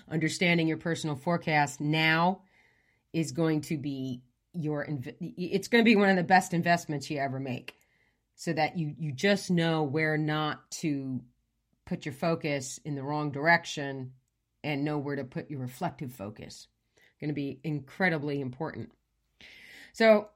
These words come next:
as we've discussed, Mercury goes dir-, uh, goes, uh, retrograde on the twenty-third. The approach has been on since the third of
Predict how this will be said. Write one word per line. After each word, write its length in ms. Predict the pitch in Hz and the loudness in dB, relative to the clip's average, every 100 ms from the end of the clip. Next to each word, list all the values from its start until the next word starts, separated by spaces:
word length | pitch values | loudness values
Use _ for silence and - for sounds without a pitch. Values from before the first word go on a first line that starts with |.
| - | -2
as 180 | 180 | 0
we've 160 | 175 160 | 0 -2
discussed, 580 | 170 - 269 254 247 - - | -4 4 8 8 8 -6 -6
Mercury 420 | 196 202 214 202 | 2 2 6 6
goes 280 | 190 185 175 | 6 4 2
dir-, 300 | - 180 - - | 0 -2 -2 -2
uh, 120 | 165 | -2
goes, 400 | 165 175 165 156 | 2 2 2 2
uh, 160 | 160 | 0
retrograde 480 | 156 214 220 214 202 | 2 2 4 4 6
on 80 | 175 | 4
the 80 | 156 | 2
twenty-third. 840 | - 170 143 139 247 233 226 214 - _ | -2 -4 -2 0 4 4 4 0 -6 _
The 60 | - | -10
approach 400 | 147 - 180 - | -6 -2 -2 -2
has 240 | 170 156 | -4 -4
been 260 | - 175 165 | -4 -2 -2
on 320 | - 165 165 | -2 -2 -2
since 320 | 165 170 165 - _ _ | -2 -6 -6 -12 _ _
the 160 | 143 135 - | -12 -12 -4
third 320 | 202 196 190 | -2 0 -2
of 380 | - 180 175 156 | -2 -2 -2 -6